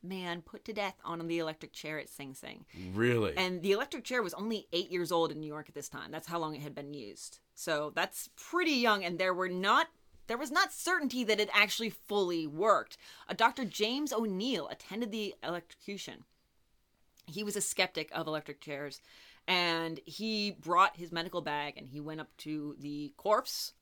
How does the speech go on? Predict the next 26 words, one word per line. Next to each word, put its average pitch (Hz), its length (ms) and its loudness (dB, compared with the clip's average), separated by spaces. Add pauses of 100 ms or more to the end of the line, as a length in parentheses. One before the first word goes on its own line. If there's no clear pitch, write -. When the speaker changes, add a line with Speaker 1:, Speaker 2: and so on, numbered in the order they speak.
(120)
Speaker 1:
maybe 175 260 0
quote 240 240 6
unquote, 262 460 8
we're - 100 -4
not 196 100 4
Speaker 2:
Mm-hmm. 233 80 4
Speaker 1:
sure, 247 300 8 (340)
afterwards, 202 420 6
and 175 100 -4
he 262 260 0
found 185 500 2 (300)
a 185 60 -2
few 233 600 4 (380)
potential 233 540 -2
signs 175 460 0
of 147 200 -8
life. 151 420 0 (400)
There 185 220 4
was 170 340 2
the, 170 240 2
what 170 180 0
is 170 180 -6
known 175 240 -2
as 160 180 -4
the 170 200 -6
cremasteric 208 1120 0